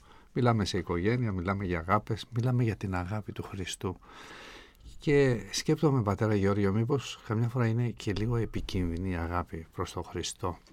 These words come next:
Ίσως γιατί στοιχίζει κάποτε, δεν είναι τόσο εύκολο να αγαπάει κανείς. Και στοιχίζει πολλά και σε πελε-, περιπτώσεις άλλες μπορεί ακόμα να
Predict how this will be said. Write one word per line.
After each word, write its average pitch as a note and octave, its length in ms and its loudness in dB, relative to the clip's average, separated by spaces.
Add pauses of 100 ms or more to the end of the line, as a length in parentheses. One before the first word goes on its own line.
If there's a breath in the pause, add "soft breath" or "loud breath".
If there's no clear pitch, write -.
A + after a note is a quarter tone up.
(720 soft breath)
Ίσως C3+ 280 -2
γιατί B2 260 -2
στοιχίζει B2 640 -2
κάποτε, - 460 -16 (120)
δεν G2 200 -2
είναι A2 340 -2 (920 loud breath)
τόσο G#2 180 -2
εύκολο F#2 300 -4
να F2+ 80 -2
αγαπάει F2 420 -2
κανείς. E2+ 580 -8 (120)
Και C3 100 -6
στοιχίζει C3+ 520 -4
πολλά A2 400 -4
και - 140 -12
σε - 100 -10
πελε-, G2 280 -4 (180)
περιπτώσεις G#2 800 -2
άλλες C3 360 0
μπορεί A#2 260 -2
ακόμα B2+ 360 -2
να G2+ 280 0